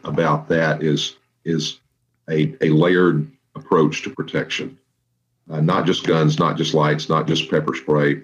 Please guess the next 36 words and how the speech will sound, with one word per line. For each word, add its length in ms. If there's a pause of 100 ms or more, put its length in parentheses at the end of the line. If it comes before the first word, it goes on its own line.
not 200
just 140
awareness, 440
but 200
all 220
of 60
that 220
at 100
one 160
time. 340 (600)
And 560
realizing 840
that 320 (160)
you 180
have 320
to 400
pay 240
attention 420
to 80
what 320
your 200
angles 340
of 100
approach 420
are, 440 (160)
be 140
able 180
to 160
deny 500
an 120
approach 520
if 140
you 60
need 240
to. 240 (720)
Uh, 280